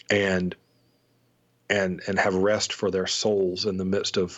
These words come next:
fear and unknown and, and all of this. Our school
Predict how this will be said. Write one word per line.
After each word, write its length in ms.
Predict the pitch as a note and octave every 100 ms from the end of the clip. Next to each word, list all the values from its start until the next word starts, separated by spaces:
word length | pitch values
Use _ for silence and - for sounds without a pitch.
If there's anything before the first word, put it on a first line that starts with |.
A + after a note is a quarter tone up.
| - _
fear 540 | - - A2+ A2 G#2+
and 200 | - F#2+
unknown 640 | F#2+ G2 G2 G2 G2 F#2+
and, 420 | F#2+ F#2 F2 E2 - _ _ _ _
and 180 | G2+ F#2 - -
all 220 | G#2 G2+
of 100 | F#2
this. 440 | F#2+ F2 F2 - - - - - - - _
Our 160 | G2+ G2
school 560 | - - B2+ G2+ E2